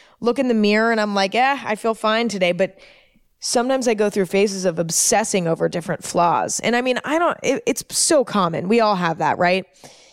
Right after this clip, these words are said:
To a certain extent. But when I see people who have gotten extreme amounts of cosmetic surgery done, and it's very obvious,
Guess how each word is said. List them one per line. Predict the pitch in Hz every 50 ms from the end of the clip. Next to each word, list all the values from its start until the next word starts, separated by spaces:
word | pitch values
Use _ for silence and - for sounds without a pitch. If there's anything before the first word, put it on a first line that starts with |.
| _ _ _ _ _ _ _ _ _ _ _ _ _ _
To | - 254
a | 240
certain | 233 - 226 202 180
extent. | 170 - - 214 170 156 - - _ _ _ _ _ _ _ - -
But | 247 220 - - -
when | 196 214 226 220
I | 214
see | 214 - - 269 269 214
people | 233 240 196 202 202
who | 190 202
have | 185 180 175 - - - _ _ _ _ _ - 214
gotten | - 214 185 180 156 110 120 147 175 170 185 180 - _ _ _ _ _ _ _ _ _ _
extreme | 185 - - - - 226 220 214
amounts | 202 196 190 180 180 175 - -
of | 160 170 180 - -
cosmetic | - 180 175 170 180 175 170 160
surgery | - - 226 226 220 214 190 175
done, | 165 170 156 131 110 90 - -
and | 185 185
it's | 175 170
very | 175 185 180 170 170 - -
obvious, | - 190 202 220 190 170 143 - 104 - - -